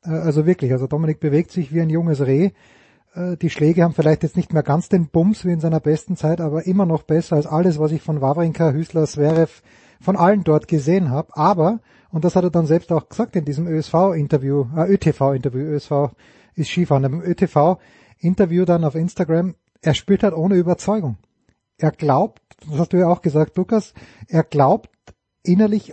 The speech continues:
offenbar nicht dran, dass er so ein Match gewinnen kann gegen jemanden wie einen Coric. Und ja, wie, wie soll's dann funktionieren? Das ist mir, das, das weiß ich auch nicht. Also jetzt die Hoffnung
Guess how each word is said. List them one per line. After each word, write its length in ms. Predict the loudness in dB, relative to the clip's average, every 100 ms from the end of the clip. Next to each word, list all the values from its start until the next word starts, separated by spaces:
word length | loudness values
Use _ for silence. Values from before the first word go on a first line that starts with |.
| -6
offenbar 480 | -4 0 0 2 2
nicht 340 | 2 2 0
dran, 340 | -4 -2 0 0
dass 180 | -2 -2
er 80 | -4
so 140 | -2
ein 120 | 0
Match 220 | -2 -4
gewinnen 360 | -4 -2 0 0
kann 180 | -2 -4
gegen 160 | -4
jemanden 280 | -2 -4 -2
wie 60 | -4
einen 100 | -4
Coric. 420 | -4 -6 -6 -8 _ _ _ _ _ -20 _ -20 -20 _
Und 440 | -2 -2 -4 -2
ja, 200 | 0 0
wie, 160 | 0 0
wie 100 | 2
soll's 280 | 4 2 4
dann 180 | 0
funktionieren? 640 | 2 -2 2 2 4 2 -2 _ _ _ _ _ _
Das 180 | -12 -10
ist 180 | -6 -2
mir, 400 | 2 2 0 -4 _ _ _ _ -18 -16 -14 -14 -14 -8
das, 180 | -8 -4
das 200 | -2 2
weiß 200 | 2 4
ich 100 | 4
auch 100 | 2
nicht. 180 | 0 -2
Also 180 | -4
jetzt 200 | -6 -4
die 80 | -2
Hoffnung 400 | 0 2 2 0